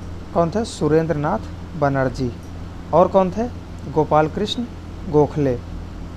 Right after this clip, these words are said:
और कौन थे? दादा भाई नरोजी। ठीक है, और इसमें लाला लाजपत राय, बिपिन चंद्र पाल और बाल गंगाधर तिलक जो हैं, ये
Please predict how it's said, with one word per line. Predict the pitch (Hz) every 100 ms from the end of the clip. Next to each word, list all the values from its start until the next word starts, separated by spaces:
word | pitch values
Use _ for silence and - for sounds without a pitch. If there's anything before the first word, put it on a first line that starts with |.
| - - - - - - - - - -
और | 170
कौन | 185 190 185
थे? | 220 233 - 147
दादा | 143 143 151
भाई | 139 165 277 - - - -
नरोजी। | 139 127 123 113 117 - - - -
ठीक | 180
है, | 262 226 - - - - 165
और | 165
इसमें | 175 170
लाला | 151 151 160
लाजपत | 160 - 156 151
राय, | 175
बिपिन | 165 135 151
चंद्र | 151 151 143
पाल | 147 180
और | 175 151
बाल | 139 143
गंगाधर | 143 139 143 147
तिलक | 147 139 147
जो | 143 131
हैं, | 165 285 - - - - 175
ये | 156